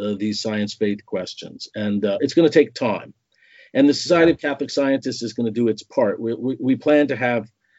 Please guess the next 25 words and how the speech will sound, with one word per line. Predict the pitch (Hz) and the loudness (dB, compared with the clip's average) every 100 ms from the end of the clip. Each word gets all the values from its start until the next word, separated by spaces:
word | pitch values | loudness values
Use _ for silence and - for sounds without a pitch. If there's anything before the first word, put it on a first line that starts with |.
| _ _ | _ _
uh, | - 107 107 104 104 | -6 -2 0 0 -4
workshops | - 107 127 127 - 117 107 | -6 0 0 0 0 0 -2
and | 110 | -6
seminars | 101 135 123 110 101 95 - | -2 0 2 2 0 -2 -4
where | 101 98 92 | -4 -4 -4
we | 98 92 92 - _ 104 95 | -4 -6 -8 -12 _ -16 -6
dev-, | 107 92 - 98 - | -4 -4 -6 -10 -6
de-, | - 120 - | -2 -2 -2
uh, | 101 98 | -6 0
aimed | 127 135 127 | 4 6 6
at | 120 110 110 | 4 2 -2
undergraduates | - 127 123 107 113 110 107 104 107 | 0 2 2 0 -2 -2 -4 -4 -6
and | 92 | -6
graduate | 101 107 107 107 | -6 -4 -4 -6
students, | - 107 104 98 95 - _ _ _ _ _ | -6 -4 -4 -6 -10 -16 _ _ _ _ _
where | 113 104 | 0 2
we | 101 101 | 2 0
try | - 101 98 | -2 -2 -2
to, | 101 - 95 92 90 | -4 -6 -6 -4 -4
um, | 87 85 - _ _ _ | -6 -8 -12 _ _ _
you | 95 | -6
know, | 87 87 - _ _ - | -6 -8 -14 _ _ -10
teach | 104 101 | -8 -6
them, | 95 95 107 - _ _ _ _ _ - | -4 -2 -4 -6 _ _ _ _ _ -12
uh, | 170 - | -8 -8